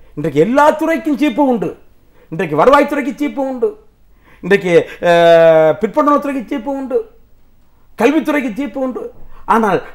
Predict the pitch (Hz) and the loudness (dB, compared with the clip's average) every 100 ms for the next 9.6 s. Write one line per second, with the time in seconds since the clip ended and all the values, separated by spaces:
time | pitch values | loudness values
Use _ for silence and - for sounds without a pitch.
0 | 139 143 220 277 294 240 247 247 233 226 | -6 0 2 0 -2 -6 -4 2 4 4
1 | 180 190 285 285 214 180 285 285 214 226 | 2 0 2 2 0 0 0 -2 -4 -4
2 | 226 226 220 196 143 - - - 226 196 | -2 -2 0 -2 -6 -12 -20 -4 0 0
3 | - 269 302 - 262 240 202 277 285 254 | 2 2 2 -2 2 4 4 2 0 -2
4 | 254 240 226 208 208 226 202 - - 214 | 2 4 4 0 0 0 0 -2 -2 2
5 | 190 196 247 269 247 220 - 269 269 247 | 4 4 2 2 0 0 0 0 2 4
6 | 214 - 190 151 120 - _ - _ - | 4 0 -4 -8 -10 -20 _ -20 _ -20
7 | - - _ _ _ _ - - _ 175 | -20 -20 _ _ _ _ -20 -20 _ 0
8 | 202 240 311 294 247 220 294 269 247 254 | 6 6 6 2 2 4 4 2 2 0
9 | 269 247 233 226 226 | 0 -2 -2 -4 0